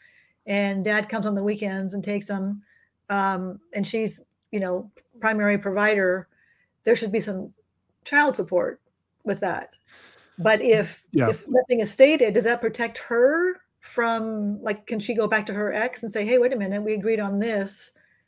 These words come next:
Speaker 1: And, like, I'm, I'm questioning, like, the protection for her.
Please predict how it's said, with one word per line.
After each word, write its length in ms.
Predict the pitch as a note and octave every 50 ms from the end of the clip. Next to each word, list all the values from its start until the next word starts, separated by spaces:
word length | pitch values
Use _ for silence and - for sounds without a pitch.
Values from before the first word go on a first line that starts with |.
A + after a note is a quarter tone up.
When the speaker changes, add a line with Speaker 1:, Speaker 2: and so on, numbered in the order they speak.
| _ _ _ _ _ _ _ _ _ _ -
Speaker 1:
And, 600 | G#3 G3+ G3+ G3 G3 G3 G3 F#3+ F#3+ F#3+ F3 - F4 E4+ _ _ _ _ _ _ _ _ _ _ _
like, 220 | G#3+ G3+ F#3 G3 - - _ _ _ _ G#3
I'm, 220 | G3+ G3+ G3+ G3+ -
I'm 380 | - G#3 G#3 G3+ G3 F#3 - -
questioning, 480 | - - B3 A#3+ - B3 A#3 A3+ G#3+
like, 200 | G#3+ G#3 G3+ G3+ -
the 120 | G#3 F#3+
protection 460 | - - F#3+ - A3+ G#3 G#3 - G3+ G3
for 140 | G3+ F#3+
her. 420 | F3+ G3 F#3+ - - - E3 D#3+